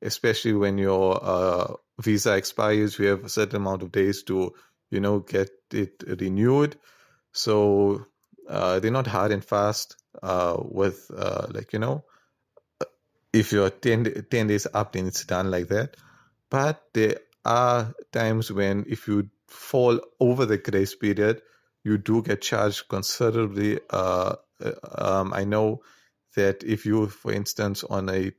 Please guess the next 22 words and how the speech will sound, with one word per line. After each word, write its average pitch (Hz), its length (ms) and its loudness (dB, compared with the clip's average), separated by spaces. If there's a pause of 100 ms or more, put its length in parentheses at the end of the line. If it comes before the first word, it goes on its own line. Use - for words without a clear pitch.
tourist 110 480 0
visa, 107 420 -2 (1000)
and 98 340 0
you 101 100 0
want 98 180 -2
to, 104 180 0
uh, - 260 -8
you 98 160 -4
want 101 140 2
a 95 40 -6
thirty-day 101 420 -4
tourist 98 380 -2
visa, 104 400 -2 (580)
and 101 180 0
you 104 100 2
want 98 260 0
to 104 140 0
extend 107 640 -2
for 95 520 0 (500)
another 107 340 2
three 113 280 0
months, 92 480 -4